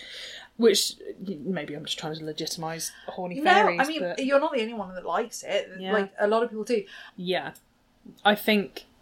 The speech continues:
Speaker 1: particularly with the Court of Thorn and Roses series, the second book in the series and the fifth book in the series, I think, are the most masterfully done in that way, and probably the most triggering, but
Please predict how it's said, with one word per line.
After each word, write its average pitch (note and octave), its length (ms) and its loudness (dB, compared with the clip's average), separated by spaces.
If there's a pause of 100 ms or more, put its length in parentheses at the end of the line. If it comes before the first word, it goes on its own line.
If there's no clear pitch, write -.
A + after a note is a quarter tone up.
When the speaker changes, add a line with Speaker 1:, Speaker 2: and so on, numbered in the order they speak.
(1000)
Speaker 1:
particularly G3 1300 2 (1000)
with F3+ 400 2
the E3 440 4 (360)
Court E3+ 200 0
of - 60 -10
Thorn D#3 140 -2
and D#3 60 -4
Roses D#3 280 -4
series, C#3+ 360 -4
the A#3+ 80 -8
second F#3+ 400 0
book D#3+ 140 -4
in - 60 -12
the D#3 60 -6
series D3+ 360 -2
and D3 100 -10
the - 40 -20
fifth - 360 -8
book - 200 -8
in - 60 -12
the D3+ 60 -10
series, - 560 -6
I D3 60 -4
think, C3 600 -12
are C#3 280 0
the C3+ 120 -10 (100)
most - 460 -2 (340)
masterfully E3 640 0
done D#3 420 -2 (440)
in E3+ 120 2
that D3 180 0
way, D3 320 0
and D3+ 160 -4
probably D3+ 360 -8
the D3 80 -12
most C#3+ 440 -8
triggering, C#3 680 -8
but C#3+ 260 -4